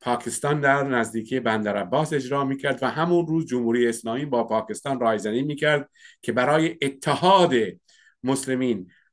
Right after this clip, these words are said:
علیه اسرائیل در رابطه با نوار غزه چه کار باید بکنیم و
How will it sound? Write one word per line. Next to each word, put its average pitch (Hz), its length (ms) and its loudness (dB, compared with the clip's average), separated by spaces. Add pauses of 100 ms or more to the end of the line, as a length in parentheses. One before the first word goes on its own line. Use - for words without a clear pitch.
علیه 139 440 2
اسرائیل 127 440 -2
در 123 160 0
رابطه 117 360 -2
با 117 120 -4
نوار 113 360 0
غزه 113 300 -2
چه 143 240 -4
کار 143 300 0
باید 120 320 2
بکنیم 131 440 -2
و 131 200 2